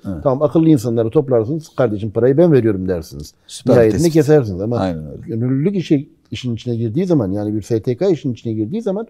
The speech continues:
Speaker 1: Evet.
Speaker 2: orada bunu yapmak çok daha zordur.
Speaker 1: Evet.
Speaker 2: O anlamda hakikaten ben sizi tebrik ediyorum. Exit bünyesinde yapılan çalışmalarda.
Speaker 1: Çok
Speaker 2: Çok
Speaker 1: teşekkür
Speaker 2: büyük
Speaker 1: ederim.
Speaker 2: öncü, e, olmuşsunuz. Ben onun yedincisini yaptığınızı bilmiyordum.
Speaker 1: Evet.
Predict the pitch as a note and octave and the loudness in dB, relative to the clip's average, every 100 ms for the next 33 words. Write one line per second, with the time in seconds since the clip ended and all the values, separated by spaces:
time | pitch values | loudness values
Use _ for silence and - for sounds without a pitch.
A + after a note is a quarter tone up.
0 | - F2 - G#2+ C#3 F#3+ F3+ D#3+ D3+ A3+ | -14 -20 -6 -2 0 2 4 4 4 0
1 | - G3+ D3 A2 E2+ D2+ - - _ _ | 0 0 0 -2 -4 -8 -10 -14 _ _
2 | _ G2+ B2 C3 C3+ C#3+ A#2 C#3 C#3+ B2 | _ -4 -2 0 0 0 -2 -6 -4 -2
3 | G#2+ G2+ F#2+ F#2 G2+ F#2 G2 F2 F2 F2 | -2 -4 -6 -8 -8 -6 -6 -6 -6 -8
4 | G2 F#2+ F#2+ F2+ E2+ E2+ E2+ F2 E2+ E2+ | -10 -12 -10 -10 -10 -10 -10 -10 -10 -10
5 | D#2+ E2 E2 E2 C#3+ - - - - A2+ | -12 -12 -10 -10 -10 -12 -16 -16 -8 -6
6 | A2 G#2+ A2+ A2 G#2+ G#2+ G#2+ - F#2 F2 | -4 -4 -4 -4 -4 -4 -6 -6 -8 -6
7 | G#2 F#2+ F#2 G2+ C#3+ A#2 A#2+ A#2+ A2+ A2+ | -6 -6 -6 -8 -6 -4 -4 -2 -4 -4
8 | B2+ B2+ B2 G#2+ - A2 D3+ C#3 A2 F2+ | -12 -8 -4 -4 -6 -6 -4 -4 -4 -6
9 | - F2 | -8 -12